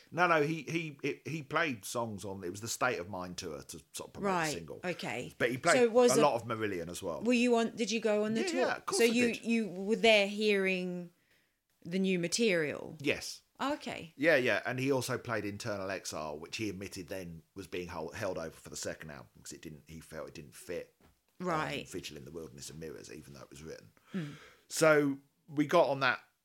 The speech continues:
Speaker 1: first tour, Punch and Judy, Script for Just This Tear, Warm Wet Circles, Slange, uh, Fugazi, Cady Lavender, Heart of Lothian,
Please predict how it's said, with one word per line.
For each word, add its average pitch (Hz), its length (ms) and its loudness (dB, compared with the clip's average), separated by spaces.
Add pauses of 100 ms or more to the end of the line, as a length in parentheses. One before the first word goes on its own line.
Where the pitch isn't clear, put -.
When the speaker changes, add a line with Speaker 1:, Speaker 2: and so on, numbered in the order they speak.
(120)
Speaker 1:
first 127 320 0
tour, 113 160 0
Punch 127 300 -2
and 113 80 -8
Judy, 110 340 0
Script - 280 -6
for 107 80 -10
Just 101 220 -6
This 104 140 -10
Tear, 98 440 -4 (160)
Warm 104 180 -6
Wet 98 160 -6
Circles, 90 760 -6
Slange, 95 840 -8 (380)
uh, 78 280 -8
Fugazi, 90 600 -6
Cady 82 320 -8
Lavender, 76 320 -10
Heart 82 240 -8
of 76 40 -10
Lothian, 73 460 -12